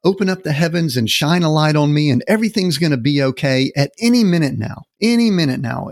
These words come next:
things are gonna turn. And, and, and so that was kind of my mindset from a spiritual standpoint. I'm always, I've always been kind of more of a positive mental attitude guy also. So you mix those two together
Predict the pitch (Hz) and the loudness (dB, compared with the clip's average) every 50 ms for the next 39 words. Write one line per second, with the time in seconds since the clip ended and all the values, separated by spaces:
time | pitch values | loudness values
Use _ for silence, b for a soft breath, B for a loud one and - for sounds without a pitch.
0 | - 147 - 175 175 165 175 170 151 151 147 131 - - 151 139 139 143 143 147 | -12 -8 -6 -4 -4 -2 -2 -2 -2 0 0 -2 -2 -2 0 0 0 2 2 2
1 | 143 135 117 113 120 107 B B B B B B B B B B B - 117 120 | 0 0 -2 -4 -6 -10 B B B B B B B B B B B -2 0 0
2 | 123 120 123 120 120 120 117 117 - - - 127 123 123 - - - 135 131 127 | 2 0 0 0 0 0 0 -2 -2 -2 -2 0 0 0 -2 -2 -2 0 0 0
3 | 127 123 123 123 127 127 160 196 - - 311 - - - - - 294 269 233 233 | 2 0 0 0 0 0 -2 -2 -2 -4 -4 -4 -6 -8 -8 -4 -2 0 0 2
4 | 196 185 160 156 156 160 160 160 156 147 - - 170 151 143 - - 147 135 127 | 2 2 0 0 0 0 2 0 0 -2 -2 -2 0 0 0 0 0 0 0 0
5 | 113 - - - 147 143 135 - - 127 - - - - 110 110 - - 127 120 | 0 -2 -4 -2 0 0 0 -2 -4 -8 -8 -8 -6 -6 -6 -4 -4 -2 -2 -2
6 | 127 143 156 170 165 151 147 151 156 147 131 120 117 117 113 107 - - _ _ | 0 0 0 0 2 2 2 2 2 2 0 0 0 -2 -2 -4 -6 -10 _ _
7 | _ _ _ _ _ _ _ _ _ - 143 131 165 175 190 175 143 120 143 139 | _ _ _ _ _ _ _ _ _ -6 -2 0 2 2 2 2 2 2 0 0
8 | 131 - 143 131 127 123 123 123 117 104 110 - - - - 120 120 127 107 117 | 0 0 0 0 2 2 2 2 2 0 -2 -4 -4 -4 -2 0 0 2 0 0
9 | 110 107 113 117 117 117 113 113 113 117 117 113 110 - 120 117 113 104 110 117 | 0 0 0 2 2 2 0 0 0 0 0 -2 -2 -4 -4 -2 -2 0 0 0
10 | 110 107 110 110 113 113 123 135 139 - - 131 113 107 110 113 113 110 b b | 0 0 0 0 0 0 0 0 -2 -4 -4 -4 -2 -2 -2 -2 -4 -6 b b
11 | b b b b b b b b - - 143 131 123 123 127 123 - - - - | b b b b b b b b -6 -2 0 0 2 2 0 0 -2 -6 -6 -2
12 | 117 135 131 131 165 226 233 - - - - 185 196 214 202 - - - - - | 0 0 2 2 0 0 -2 -4 -6 -4 -2 0 0 0 0 -2 -4 -8 -6 -4
13 | 190 180 151 131 110 107 - - 135 123 135 160 196 220 233 247 240 | -2 -2 -2 -4 -6 -8 -8 -4 -2 -2 -2 0 0 0 0 0 0